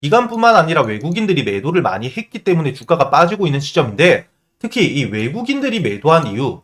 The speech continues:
여러분들도 아시고 가셔야 되는데, 최근 들어 계속해서 환율이 올라가고 있습니다. 그렇기 때문에 이렇게 환율이 높아짐에 따라서 최근에 외국인들의 이탈이 어느 정도 보이고 있는 시점에 이렇게 외국인들 중점으로 매도세가 이어지고 있는 시점이라고 생각을 하셔야 되고요.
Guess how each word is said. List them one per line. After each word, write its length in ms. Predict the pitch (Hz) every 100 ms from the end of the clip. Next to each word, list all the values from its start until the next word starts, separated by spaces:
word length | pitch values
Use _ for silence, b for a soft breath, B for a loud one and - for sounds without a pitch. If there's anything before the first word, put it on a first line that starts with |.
| _
여러분들도 640 | 101 120 202 247 226 156 92
아시고 420 | 95 - 175 180
가셔야 300 | 110 165 135
되는데, 520 | 107 95 165 139 B B _
최근 260 | 240 247
들어 220 | 247 226 175
계속해서 440 | 101 151 175 165
환율이 420 | 147 226 254 285
올라가고 500 | 247 202 190 110 101
있습니다. 520 | 98 117 107 87 - _ _ _ -
그렇기 260 | 180 208
때문에 240 | 175 160 160
이렇게 200 | 170 -
환율이 520 | 147 220 233 277 262
높아짐에 640 | 123 147 - 240 226 175 165
따라서 540 | 135 - 135 113 185
최근에 320 | - 214 233
외국인들의 760 | 175 101 101 185 247 240 135 160
이탈이 260 | 175 160 123
어느 180 | 170
정도 280 | 170 139 131
보이고 360 | - 101 156 190
있는 160 | 151
시점에 560 | 147 170 123 131 151 - _ _ -
이렇게 240 | 196 147
외국인들 600 | 110 110 208 262 262 190
중점으로 500 | 120 143 175 131 104
매도세가 520 | 98 92 160 202 175
이어지고 440 | 156 185 170 139 123
있는 140 | 123
시점이라고 500 | 170 175 147 127 120
생각을 300 | 151 160 147
하셔야 240 | 143 160
되고요. 540 | 131 110 151 160 87